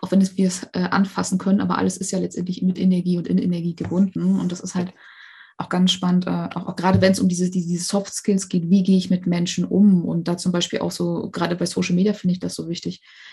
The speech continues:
dass wir halt eben nicht nur mit, mit einzelnen so Profilbildern interagieren und denken, okay, das sind halt schöne Bildchen und diese Bildchen kaufen dann irgendwas bei mir.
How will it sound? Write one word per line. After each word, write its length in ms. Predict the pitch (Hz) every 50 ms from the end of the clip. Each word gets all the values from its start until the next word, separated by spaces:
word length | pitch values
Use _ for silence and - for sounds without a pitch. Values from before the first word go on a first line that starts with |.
| - -
dass 120 | - -
wir 100 | 170 185
halt 140 | 185 185 180
eben 240 | - 175 180 185 185
nicht 220 | 185 190 - -
nur 340 | 202 190 190 185 180 - 180
mit, 240 | 185 180 180 - -
mit 180 | 185 - -
einzelnen 340 | 156 185 190 - 196 190 185
so 100 | 180 160
Profilbildern 720 | - - 190 - - - 208 226 226 240 240 240 233 233 226
interagieren 680 | 220 220 233 - - 214 220 208 202 220 240 254 233
und 120 | 220 196
denken, 160 | 196 202 196 196
okay, 160 | 190 - 202
das 80 | 202
sind 100 | - 202
halt 140 | 196 190 -
schöne 200 | - - 190 175
Bildchen 480 | 170 185 214 220 233 233 - 277 269 254
und 140 | 240 208 208
diese 140 | 196 196
Bildchen 320 | - 202 202 196 - 196 190
kaufen 360 | - - 165 196 415 - 240
dann 140 | 240 240 220
irgendwas 400 | - 233 240 233 240 240 233 -
bei 140 | 240 247 240
mir. 280 | 233 247 254 269 285